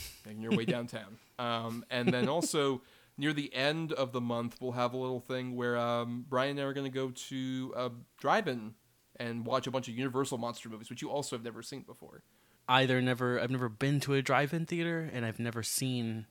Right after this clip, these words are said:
Speaker 2: any of those Universal monster movies. So, yeah, it'll be really, really interesting.
Speaker 1: And we'll have actual audio recorded from the drive-in.
Speaker 2: Ooh.
Speaker 1: Inside of my car.
Speaker 2: <gasps>
Speaker 1: Oh,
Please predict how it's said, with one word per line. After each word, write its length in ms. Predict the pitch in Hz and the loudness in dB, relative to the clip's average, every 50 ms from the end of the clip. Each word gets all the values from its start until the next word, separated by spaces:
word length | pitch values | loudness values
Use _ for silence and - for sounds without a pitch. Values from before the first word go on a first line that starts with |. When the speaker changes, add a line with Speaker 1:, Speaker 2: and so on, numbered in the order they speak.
| _ _ | _ _
Speaker 2:
any 200 | - 117 113 113 | 0 0 2 2
of 120 | 107 98 95 | 0 0 -2
those 140 | 104 98 107 113 - | -2 -2 -2 -6 -8
Universal 420 | - 113 107 101 101 101 - 110 101 | -6 -6 -4 -2 -4 -4 -4 -4 -4
monster 280 | 104 101 101 - - 101 | -4 -4 -4 -4 -6 -6
movies. 440 | 92 92 101 95 95 92 - - - | -8 -6 -8 -8 -10 -10 -14 -20 -14
So, 380 | - - - 95 90 90 92 95 - _ _ _ - - - - - - - - - - - _ _ | -12 -8 -6 -4 -4 -6 -6 -8 -14 _ _ _ -20 -20 -20 -20 -20 -20 -20 -20 -20 -20 -20 _ _
yeah, 180 | 370 381 - - - - - _ _ _ | -2 -2 -2 -2 -6 -12 -20 _ _ _
it'll 120 | 143 139 110 | -8 -6 -6
be 100 | 107 101 | -6 -4
really, 380 | 101 107 104 104 101 104 101 - _ _ _ _ | -2 -2 0 0 0 -2 -4 -8 _ _ _ _
really 220 | - 120 113 120 | -10 -8 -6 -6
interesting. 420 | 127 127 - 120 - - 117 107 107 _ _ _ _ _ _ _ _ _ _ _ | -6 -6 -8 -10 -10 -10 -10 -10 -10 _ _ _ _ _ _ _ _ _ _ _
Speaker 1:
And 80 | 135 131 | -4 -2
we'll 80 | 127 143 | 0 0
have 140 | 135 131 | 2 2
actual 320 | 131 135 131 - - 135 107 | 2 2 2 -2 -4 -2 0
audio 240 | 120 127 127 127 123 | 0 2 2 0 -2
recorded 640 | 113 120 113 - - 143 135 123 120 117 113 107 - _ _ _ | -2 -4 -6 -4 -6 -4 -2 -2 -4 -4 -4 -6 -10 _ _ _
from 580 | _ - - - 131 139 147 139 131 123 123 120 | _ -12 -6 2 6 8 8 8 8 6 2 2
the 80 | 131 123 | 0 0
drive-in. 760 | 123 120 123 151 185 170 143 120 113 104 104 104 107 104 - _ _ _ _ _ - | 2 4 4 6 6 4 2 0 -6 -8 -10 -14 -16 -16 -16 _ _ _ _ _ -2
Speaker 2:
Ooh. 760 | 127 135 165 160 160 160 165 170 165 185 175 160 175 160 135 - - | 4 4 6 6 6 4 4 4 4 4 4 4 2 2 0 -2 -4
Speaker 1:
Inside 540 | 143 165 151 - - 143 147 160 160 170 | -4 0 2 4 6 10 10 10 10 8
of 100 | 156 135 143 | 6 4 6
my 140 | 156 165 156 | 6 6 6
car. 800 | - - 175 175 240 302 294 214 180 143 139 135 123 139 135 - - - - - - | 6 6 8 10 10 12 12 10 10 8 6 4 2 0 -4 -4 -2 -2 -2 -2 0
Speaker 2:
<gasps> 100 | - - 160 123 - - - - - - - - - - 127 110 - - - | 0 2 2 0 -2 -6 -14 -16 -18 -18 -18 -12 -6 -6 -4 -4 -6 -6 -6
Speaker 1:
Oh, 180 | 147 131 104 | -6 -6 -6